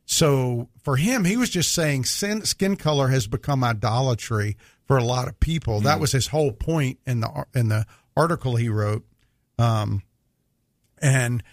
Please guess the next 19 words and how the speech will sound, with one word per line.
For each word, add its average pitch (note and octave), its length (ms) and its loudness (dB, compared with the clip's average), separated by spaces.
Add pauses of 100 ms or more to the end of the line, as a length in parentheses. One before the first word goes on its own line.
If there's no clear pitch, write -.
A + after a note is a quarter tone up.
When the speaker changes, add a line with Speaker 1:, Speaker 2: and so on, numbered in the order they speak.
(200)
Speaker 1:
so C3+ 640 0
when C#3 240 0
I, F3 420 -2 (220)
when C3+ 200 -2
I D3+ 120 0
hear G#3+ 340 -4
that, A#2+ 400 -2
I C3+ 80 -2
think, C3+ 280 -6
"Wow, E3 180 -6
that's, F#3 340 -6 (320)
you F3+ 60 2
know, F#3+ 80 4
that's A3 160 2
something F3+ 480 0
worth C3+ 360 0
talking F#3 480 -2
about," A#2 340 -2
because C3 460 0